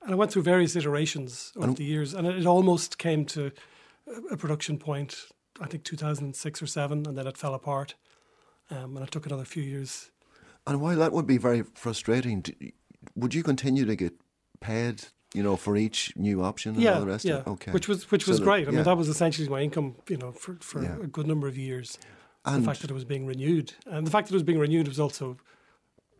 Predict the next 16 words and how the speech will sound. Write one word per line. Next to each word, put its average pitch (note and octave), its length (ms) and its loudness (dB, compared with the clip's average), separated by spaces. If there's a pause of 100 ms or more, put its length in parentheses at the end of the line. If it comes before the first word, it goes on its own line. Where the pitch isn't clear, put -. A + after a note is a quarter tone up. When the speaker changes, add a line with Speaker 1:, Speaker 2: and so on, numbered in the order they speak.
(220)
Speaker 1:
positive D3+ 360 0
in C3+ 120 -6
the C3+ 100 -8
sense C#3+ 280 -4
that C#3 180 -10
if C3+ 100 -10
they're D3 200 -2 (280)
paying D#3+ 320 0
for C#3 180 -8
it, - 160 -16
then B2+ 260 -12 (400)
they C#3+ 80 -6
must C3 180 -8
be E3 80 -10
serious C#3 340 -6
about C3 220 -12